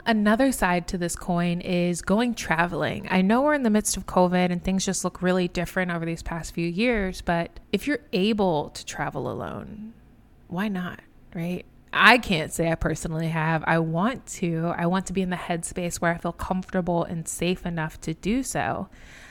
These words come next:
But some of my friends, we're gonna call them Golly and G, two separate people, but they both do solo traveling. And I look at them and I'm just like, "How do y'all do this?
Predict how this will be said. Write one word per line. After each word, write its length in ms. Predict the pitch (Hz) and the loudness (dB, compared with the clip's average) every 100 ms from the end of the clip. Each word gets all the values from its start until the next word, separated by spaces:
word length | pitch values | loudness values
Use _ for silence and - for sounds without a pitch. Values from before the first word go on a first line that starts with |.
| - - | -20 0
But 160 | 202 | 0
some 200 | - 254 | 4 4
of 60 | 339 | 6
my 160 | 339 330 | 6 6
friends, 380 | - 214 220 | 6 6 6
we're 80 | 220 | 4
gonna 160 | 202 202 | 6 4
call 340 | - 190 190 | 6 6 6
them 300 | 185 185 180 | 6 2 2
Golly 480 | 170 170 165 175 220 | 4 6 6 6 4
and 160 | 254 269 | 4 4
G, 640 | 220 208 180 190 277 349 - - - - - | 4 4 4 2 -2 -6 -16 -20 -20 -20 -2
two 160 | - | 2
separate 340 | 262 269 294 - | 4 6 4 0
people, 440 | 233 214 208 208 | -4 0 4 4
but 200 | 208 226 | 2 0
they 120 | 254 | 2
both 520 | 226 190 202 226 226 - - | 4 4 4 4 0 -14 -10
do 380 | 185 208 208 202 | 0 2 4 2
solo 440 | 208 - 185 185 190 | 0 2 2 2 0
traveling. 720 | - 190 226 196 175 185 190 - - - - - | 2 4 4 4 -4 -8 -12 -14 -20 -20 -20 -4
And 100 | 196 | 0
I 60 | 180 | 0
look 220 | 151 247 | 4 4
at 120 | 330 - | 4 2
them 220 | 170 165 | 2 2
and 80 | 170 | 2
I'm 120 | 165 | 2
just 260 | 170 - | 0 0
like, 640 | 160 156 147 - - - - - - - - | 0 2 0 -2 -14 -14 -16 -20 -20 -20 -20
"How 180 | - 180 | -6 -2
do 80 | 247 | 0
y'all 200 | 381 285 | 2 0
do 300 | 180 156 247 | 2 2 2
this? 460 | - - - - | 0 -6 -12 -12